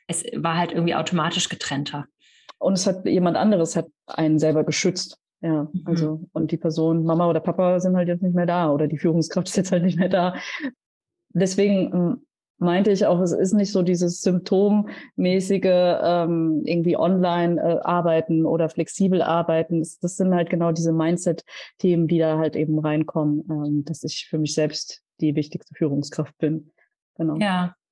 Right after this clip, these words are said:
Speaker 1: voll schön. Jetzt kennst du ja auch den Arbeitsalltag von Yogalehrerinnen. Du kennst viele Yogalehrerinnen in deinem Netzwerk, du hast
Speaker 2: Mhm.
Speaker 1: selber oder du unterrichtest selber Yoga. Wie würdest du sagen, kann ich als Yogalehrerin dahingehend meine Arbeit noch transformieren? Weil ich finde, viele Yogalehrerinnen machen ja wirklich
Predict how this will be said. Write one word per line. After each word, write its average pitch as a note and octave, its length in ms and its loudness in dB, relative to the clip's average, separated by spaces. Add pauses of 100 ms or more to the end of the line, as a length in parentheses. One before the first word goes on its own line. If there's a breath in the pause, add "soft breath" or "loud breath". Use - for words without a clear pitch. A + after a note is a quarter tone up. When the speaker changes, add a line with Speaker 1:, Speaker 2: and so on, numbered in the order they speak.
(220)
Speaker 1:
voll F3 300 -4
schön. E3+ 500 -2 (560 loud breath)
Jetzt G3 220 -2
kennst A#3 280 0
du B3 80 2
ja F3+ 180 2
auch F3+ 60 -2
den F3+ 160 0
Arbeitsalltag D#3+ 840 -2
von D#3 240 -4
Yogalehrerinnen. C#3+ 760 -2
Du - 60 -6
kennst - 320 -2
viele F3 140 0
Yogalehrerinnen E3 580 0
in D3 100 -2
deinem D3+ 160 0
Netzwerk, F#3+ 640 -2
du D#3+ 80 -4
hast D3+ 180 -6
Speaker 2:
Mhm. F#3 160 0
Speaker 1:
selber F#3 380 0
oder D3 140 -2
du D3 80 0
unterrichtest D#3 560 -4
selber E3+ 280 -2
Yoga. D#3+ 460 -2 (760 loud breath)
Wie F#3+ 280 -2
würdest G#3+ 280 -2
du G#3 60 -2
sagen, F3 640 -2 (360)
kann F#3 220 -2
ich F#3 200 -2
als F3+ 220 -4
Yogalehrerin D#3+ 760 -2
dahingehend D#3 640 -4
meine D#3+ 280 -4
Arbeit D#3+ 280 -4
noch D#3+ 140 -8
transformieren? D#3+ 560 -6
Weil D#3+ 140 -4
ich - 80 -12
finde, G#3+ 200 2
viele F3+ 220 -2
Yogalehrerinnen F3 680 0
machen D#3+ 200 -4
ja D3+ 140 -2
wirklich D#3 320 -10